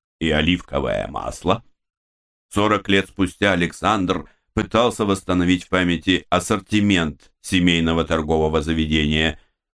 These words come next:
Здесь можно было приобрести четвёрку и даже два золотника чаю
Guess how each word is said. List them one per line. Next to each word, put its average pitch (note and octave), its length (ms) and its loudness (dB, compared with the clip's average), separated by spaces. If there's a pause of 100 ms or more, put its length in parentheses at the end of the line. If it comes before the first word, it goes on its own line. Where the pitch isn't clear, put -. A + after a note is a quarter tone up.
(300)
Здесь C#3+ 460 0
можно F3+ 400 -2
было F3 280 0
приобрести D3 760 0
четвёрку C3+ 720 0
и A#2+ 40 0
даже B2+ 300 0
два A#2 380 0
золотника G#2 840 -2
чаю G2+ 600 0